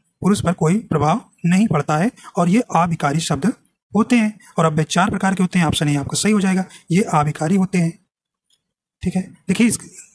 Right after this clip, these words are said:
आपको यहाँ पे सिर्फ प्रैक्टिस करा रहे हैं और इसका डिटेल मैंने आपको बहुत सारे वीडियो बनाए हैं, playlist बनाए हैं, जो पहले आप, आपका exam में ज़्यादा से ज़्यादा question करना है,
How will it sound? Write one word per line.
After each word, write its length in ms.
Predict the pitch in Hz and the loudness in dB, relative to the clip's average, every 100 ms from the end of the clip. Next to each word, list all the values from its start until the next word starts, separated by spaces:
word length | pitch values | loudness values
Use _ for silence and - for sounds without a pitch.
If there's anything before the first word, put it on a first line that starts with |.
| - - | -20 -4
आपको 280 | 165 - 220 | -4 0 0
यहाँ 160 | 202 | 2
पे 160 | 214 233 - - | 2 -2 -4 -8
सिर्फ 240 | 220 - | -4 -2
प्रैक्टिस 340 | - 185 - | -2 -2 -6
करा 200 | - 151 | -2 0
रहे 120 | 147 156 | 0 0
हैं 100 | 160 - - | -2 -4 -2
और 140 | 170 | -2
इसका 160 | 170 202 | 0 -2
डिटेल 300 | 196 196 226 | 0 0 0
मैंने 160 | 208 | 2
आपको 180 | 202 190 | 0 -2
बहुत 220 | 170 160 | -2 -2
सारे 180 | - 185 190 _ _ _ _ _ - | 0 -2 -4 _ _ _ _ _ -4
वीडियो 300 | 170 190 190 | 0 2 2
बनाए 220 | 185 190 | 2 2
हैं, 140 | 196 247 - _ | 0 -2 -10 _
playlist 320 | 180 185 185 | 0 0 0
बनाए 220 | 180 180 190 | 0 2 2
हैं, 80 | 190 | 2
जो 100 | 202 | 0
पहले 340 | 170 160 170 | 0 0 0
आप, 160 | 170 - | -2 -2
आपका 260 | 180 180 190 | 0 0 -2
exam 340 | 202 165 160 175 | -2 -2 0 0
में 100 | 190 | 2
ज़्यादा 180 | 156 | 0
से 40 | 165 | 0
ज़्यादा 180 | 160 180 | 0 -2
question 280 | 175 - 151 | -2 0 -2
करना 220 | 147 | -2
है, 80 | 147 | -4